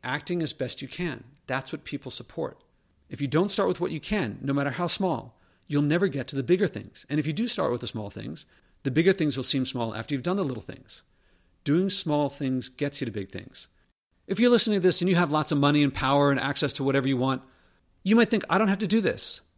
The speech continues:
I fantasize of living in a world where we don't have to care how our actions affect others. Generations before didn't have to. They couldn't have predicted that we'd choke our land and sea with plastic and mercury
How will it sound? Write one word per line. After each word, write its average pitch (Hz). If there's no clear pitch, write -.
I 214
fantasize 180
of 127
living 139
in 131
a 127
world 123
where 127
we 127
don't 156
have 139
to 143
care 127
how 120
our 127
actions 117
affect 117
others. 107
Generations 196
before 165
didn't 147
have 165
to. -
They 202
couldn't 247
have 202
predicted 139
that 113
we'd 131
choke 139
our 131
land 120
and 120
sea -
with 123
plastic 123
and 123
mercury 127